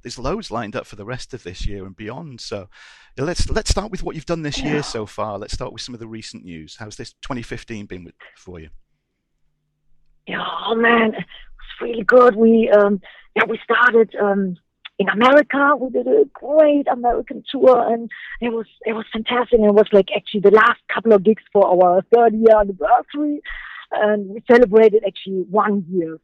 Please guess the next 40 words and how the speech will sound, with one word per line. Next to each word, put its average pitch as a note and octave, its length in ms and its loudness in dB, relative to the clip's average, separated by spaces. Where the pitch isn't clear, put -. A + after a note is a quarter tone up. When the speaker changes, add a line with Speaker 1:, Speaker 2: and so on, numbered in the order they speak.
Speaker 2:
So E3+ 260 -4
that F#3+ 120 -2
was F3+ 140 -10
pretty F#3+ 160 -10
much F#3 200 -14
the F3+ 180 -8
end A#3+ 240 0
of A3+ 160 2
it. A3+ 120 2
And G3+ 160 -4
then A#3 340 -2
we G3+ 120 -4
did, G3 260 -4
uh, E3 180 -2
Europe, C4+ 440 2
and F3+ 140 -6
then G#3 220 -4
we F#3+ 80 -8
did, F#3+ 220 -2
um, F3 440 -4
a - 60 -12
Russian A#3+ 400 -2
tour. A#3+ 340 4
I D#3 220 -10
actually - 220 -8
just F#3 200 -8
came E3 140 -8
back, A3 260 -4
like, - 100 -20
a - 180 -16
couple - 240 -10
of D3+ 60 -10
weeks A#3+ 260 -6
ago, A3 320 4
and A3+ 120 6
now A#3 120 6
we're G#3 240 6
starting F#3+ 360 -12
on F#3 260 -12
the A#3+ 100 -10